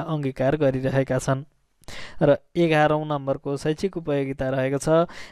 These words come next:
आदर्शवादी शिक्षाले सिकाइमा मानवीय सम्बन्धलाई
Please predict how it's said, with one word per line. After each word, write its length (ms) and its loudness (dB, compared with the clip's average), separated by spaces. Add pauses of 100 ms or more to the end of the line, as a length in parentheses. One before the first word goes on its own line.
आदर्शवादी 760 2
शिक्षाले 580 2
सिकाइमा 580 -2 (120)
मानवीय 680 2
सम्बन्धलाई 840 2